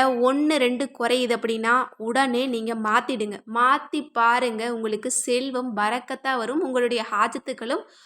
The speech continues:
உடனுக்குடன், ஒரு சின்ன அமல் செஞ்சு கேட்டா கூட அல்லாஹ் தஆலா கபூலாக்கி தருவான். இப்போ அந்த விஷயங்கள்லாம் என்ன அப்படிங்கறத நம்ம சுருக்கமா நம்ம பார்க்கலாம்.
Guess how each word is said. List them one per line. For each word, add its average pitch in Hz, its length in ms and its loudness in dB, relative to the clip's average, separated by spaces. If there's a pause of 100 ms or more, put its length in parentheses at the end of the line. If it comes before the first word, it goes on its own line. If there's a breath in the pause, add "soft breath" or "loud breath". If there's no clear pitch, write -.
(100)
உடனுக்குடன், 339 880 4
ஒரு 226 320 0
சின்ன 330 560 6
அமல் 302 180 2
செஞ்சு 285 280 -2
கேட்டா 262 320 2
கூட 240 220 2
அல்லாஹ் 240 300 2
தஆலா 233 260 -2
கபூலாக்கி 220 480 -2
தருவான். 208 380 -12 (480 soft breath)
இப்போ 339 300 4
அந்த 294 180 8
விஷயங்கள்லாம் 277 600 2
என்ன 262 280 2
அப்படிங்கறத 240 380 -2
நம்ம 269 180 -2
சுருக்கமா 302 520 2
நம்ம 240 200 0
பார்க்கலாம். 214 500 -4